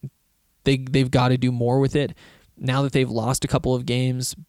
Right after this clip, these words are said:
because of maybe a lack of attention to detail, things can change. That urgency will be there. Um, if not, then <laughs> things are gonna get kind of ugly.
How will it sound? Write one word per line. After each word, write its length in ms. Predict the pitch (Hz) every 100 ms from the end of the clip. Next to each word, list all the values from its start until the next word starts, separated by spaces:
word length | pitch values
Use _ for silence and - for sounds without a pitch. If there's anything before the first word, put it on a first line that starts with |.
| _
because 800 | - 123 - - 120 127 135 131
of 560 | - 117 117 113 113 - - -
maybe 520 | - 117 120 120 117
a 80 | 117
lack 340 | 120 113 131
of 60 | 131
attention 360 | 127 131 131 120
to 60 |
detail, 580 | 117 135 - 147 143 143 - - _ _
things 240 | 139 131
can 160 | - 120
change. 440 | - 95 - 151
That 240 | - - -
urgency 440 | 135 139 135 -
will 200 | 120 117
be 200 | 117 113
there. 280 | 113 117 110 - - - -
Um, 400 | - 110 50 - 156 _ _ _ _ _ _ _ _ _ _ _ _ _ _ _ _ _ _ _ _
if 160 | - -
not, 320 | 180 165 147
then 120 | 135 131
<laughs> 0 |
things 260 | 175 160
are 40 | 147
gonna 220 | 151 151
get 260 | - 160
kind 180 | - 131
of 100 | 117
ugly. 340 | 117 101 92